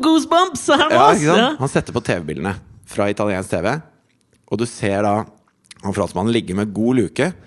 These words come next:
Speaker 2: og så ser du at, eh, Dag Erik Pedersen girer opp til det tyngste giret på sykkelen,
Speaker 1: Ja.
Speaker 2: og reiser seg opp og begynner å tråkke. Og får en jævla fart.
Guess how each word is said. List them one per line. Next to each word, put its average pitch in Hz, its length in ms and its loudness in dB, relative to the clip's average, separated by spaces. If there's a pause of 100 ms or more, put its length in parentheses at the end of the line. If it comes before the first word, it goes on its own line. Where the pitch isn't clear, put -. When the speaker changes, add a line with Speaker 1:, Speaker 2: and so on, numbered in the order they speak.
(640)
Speaker 2:
og 107 80 -8
så 135 160 -4
ser 90 300 -4
du 107 100 2
at, 113 320 -2
eh, 113 320 0 (680)
Dag 104 200 0
Erik 101 220 -2
Pedersen 117 480 -4 (680)
girer 98 400 -2
opp 104 120 -2
til 110 140 -2
det - 80 -10
tyngste 95 380 -6
giret 90 180 -2
på 101 80 -4
sykkelen, 139 380 -4 (100)
Speaker 1:
Ja. 147 140 -6
Speaker 2:
og 107 100 2
reiser 101 400 -4
seg 104 120 -2
opp - 120 -6
og - 100 -2
begynner 87 220 0
å - 40 -8
tråkke. 82 340 -6 (1400)
Og 110 80 0
får 110 400 0
en 123 160 0
jævla 110 680 -2
fart. - 340 -6